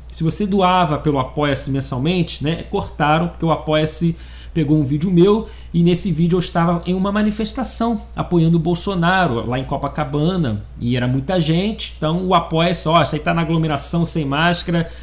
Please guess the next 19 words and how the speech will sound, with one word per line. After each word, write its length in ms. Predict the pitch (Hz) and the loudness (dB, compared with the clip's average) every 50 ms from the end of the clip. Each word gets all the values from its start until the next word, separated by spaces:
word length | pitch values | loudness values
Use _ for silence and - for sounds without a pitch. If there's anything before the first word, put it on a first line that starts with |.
| - - - - - - - | -16 -16 -16 -16 -10 -2 2
não, 240 | 160 170 165 165 151 160 - - - - - | 4 4 4 4 2 -2 -6 -10 -14 -6 0
vamos 240 | 139 170 185 196 165 | 2 2 2 2 2
cortar, 720 | - 208 175 - - - 170 160 151 - - - - - | 2 2 2 2 0 -2 0 0 2 0 -2 -6 -10 -8
não 120 | - 135 143 | -6 -6 -6
pode, 580 | 135 - 160 170 180 165 175 185 180 170 165 175 - - - - - - | -2 2 2 4 4 4 2 2 0 0 -2 -6 -10 -14 -16 -18 -16 -14
ou 120 | - 110 170 | -8 -6 -6
seja, 440 | - - 160 139 113 107 104 123 | -4 -2 0 0 0 0 0 0
né, 240 | 143 170 160 107 95 85 | 0 0 0 -2 -4 -6
eu, 180 | - 143 151 139 | -8 -8 -8 -6
eu 160 | 135 185 202 | -4 -2 -2
achava, 540 | 214 185 - - - 160 139 139 135 - - - - - - - - - - - - | 0 0 -2 0 0 2 2 2 0 -4 -8 -14 -16 -18 -18 -18 -18 -18 -16 -4 -2
pensava 560 | 190 190 175 - - 208 - 320 269 196 165 | 0 0 0 2 2 2 2 2 4 4 6
eu 140 | 165 151 151 | 6 6 4
que 100 | 151 - | 2 -2
quem 180 | - 214 226 | -2 -2 0
multava, 840 | 233 233 240 208 165 - - - 151 156 170 170 160 147 123 127 123 | 4 4 4 4 4 2 2 0 2 2 4 2 2 2 0 0 -2
quem 640 | 120 - - 175 185 202 214 202 185 165 143 131 135 - - - - | -4 -2 -2 0 2 2 4 4 4 2 0 0 -4 -10 -14 -8 -2
punia 540 | 190 180 156 143 147 175 208 214 196 175 151 | 0 2 2 4 4 4 4 6 6 4 4
alguém 460 | 131 120 127 160 185 190 160 - | 4 2 2 2 2 2 2 -2